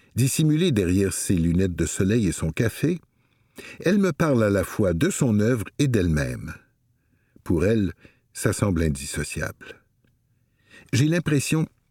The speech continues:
de ressentir encore la même fébrilité, les mêmes doutes », précise-t-elle avec un sourire timide. « Ça a été très facile pour moi de replonger dans cet état d'esprit. » Romancière,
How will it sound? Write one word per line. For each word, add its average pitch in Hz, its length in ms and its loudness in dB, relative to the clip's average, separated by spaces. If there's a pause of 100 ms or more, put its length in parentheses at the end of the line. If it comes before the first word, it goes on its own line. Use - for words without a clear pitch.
(120)
de 123 100 2
ressentir 104 560 0
encore 98 300 0
la 87 160 2
même 147 360 2
fébrilité, 76 800 -2 (360)
les 139 180 2
mêmes 151 340 2
doutes », 131 480 -4 (400)
précise-t-elle 107 640 0
avec 78 280 -2
un 78 80 -2
sourire 82 480 -4
timide. « 71 500 -4 (800)
Ça - 160 0
a - 20 0
été 170 260 0
très 113 200 0
facile 214 400 -2
pour 87 180 -2
moi 95 160 2
de 82 100 0
replonger 82 540 -2
dans 78 160 -4
cet - 300 -8
état 82 240 -2
d'esprit. » - 640 -10 (1000)
Romancière, 82 760 0